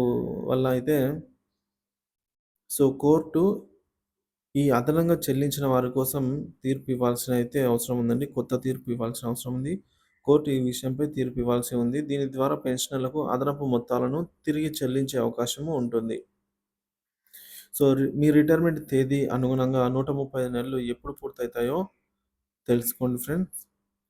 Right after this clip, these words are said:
So, పెన్షనర్లకు బెనిఫిట్స్ అండి. కమ్యుటేషన్ రికవరీ నిలిపివేతతో బేసిక్ పెన్షన్ పెరుగుతుంది. So, ఆటోమేటిక్‌గా మన సీవీపీ ఫార్టీ పర్సెంట్ ఎంతనో మనకు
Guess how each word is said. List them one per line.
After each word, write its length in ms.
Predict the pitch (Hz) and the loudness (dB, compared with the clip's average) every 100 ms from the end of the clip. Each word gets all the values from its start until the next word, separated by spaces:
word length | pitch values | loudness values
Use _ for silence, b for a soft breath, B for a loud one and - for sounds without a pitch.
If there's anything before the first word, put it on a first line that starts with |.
| _ _ - | _ _ -4
So, 80 | 127 | -2
పెన్షనర్లకు 720 | 123 127 131 135 156 147 147 156 | 0 0 0 -2 -2 -2 -2 0
బెనిఫిట్స్ 460 | 131 120 123 - | 0 0 -2 -4
అండి. 120 | 131 | -4
కమ్యుటేషన్ 580 | 135 135 139 139 151 151 | -2 -2 0 0 -2 -2
రికవరీ 500 | 127 - 139 143 139 131 143 - - _ - | -2 0 0 2 0 0 -2 -6 -14 _ 0
నిలిపివేతతో 720 | 139 135 139 139 139 135 135 127 - _ _ _ _ _ - | 2 2 2 2 2 0 -4 -4 -4 _ _ _ _ _ -2
బేసిక్ 400 | 131 139 156 139 | 2 4 2 0
పెన్షన్ 320 | 131 120 135 | 0 0 -2
పెరుగుతుంది. 540 | 127 123 120 120 120 120 - b b b _ _ _ _ _ _ _ _ _ _ _ _ - | 0 2 2 0 0 -2 -4 b b b _ _ _ _ _ _ _ _ _ _ _ _ -10
So, 140 | - 131 | 2 4
ఆటోమేటిక్‌గా 600 | 120 139 143 139 139 143 | 4 4 4 2 2 2
మన 180 | 135 123 123 127 | 2 2 2 0
సీవీపీ 540 | - 135 135 147 135 - | 0 2 2 2 0 -4
ఫార్టీ 320 | - 127 127 | 0 0 0
పర్సెంట్ 420 | 127 127 131 127 139 | -2 -2 -4 -2 0
ఎంతనో 360 | 135 123 135 143 - | 0 -2 -2 -4 -8
మనకు 300 | 127 127 123 | -8 -6 -2